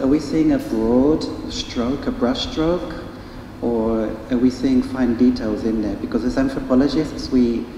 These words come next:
we have our own research methodologies as well. We go into a community, we make friends with people,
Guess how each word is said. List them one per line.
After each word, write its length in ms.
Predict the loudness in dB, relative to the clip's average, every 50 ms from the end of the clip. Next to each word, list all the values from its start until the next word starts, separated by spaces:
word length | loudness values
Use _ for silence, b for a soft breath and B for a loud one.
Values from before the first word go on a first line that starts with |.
| -10 -10 -8 -2 2
we 100 | 2 2
have 160 | 2 2 2
our 120 | 2 2 4
own 200 | 4 6 6 6
research 400 | 6 4 2 0 0 -2 -2 -2 -2
methodologies 840 | -4 -4 -4 -4 -4 -2 -2 0 0 -2 -2 -4 -6 -6 -6 -6
as 140 | -8 -8 -6 -6
well. 220 | -6 -4 -4 -4
We 400 | -6 -4 -2 -2 -2 -2 -2 -4 -6 B B B B B B -2
go 160 | 0 4 4
into 220 | 4 4 2 0
a 20 | -2 0
community, 720 | 2 2 4 6 6 6 4 2 0 0 2 2 2 2 2 0 B B B B B -2 0
we 120 | 2 2 2 0 -6 -6 -4 0
make 220 | 0 0 0 -2
friends 580 | -4 -6 -2 -2 0 0 0 -2 -4 -6 -6 -6
with 180 | -6 -6 -4 -4
people, 560 | -4 -4 -4 -4 -4 -2 -2 -2 -2 -4